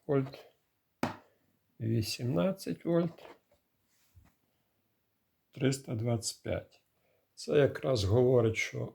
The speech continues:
в даній збірці немає пустих отворів і що тут дійсно є п'ять акумуляторів.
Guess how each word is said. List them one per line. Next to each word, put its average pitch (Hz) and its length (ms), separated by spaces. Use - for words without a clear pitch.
в 110 120
даній 117 400
збірці 107 760
немає 110 640
пустих 101 580
отворів 160 720
і 107 40
що 110 220
тут 104 300
дійсно 156 540
є 110 540
п'ять 113 320
акумуляторів. 180 920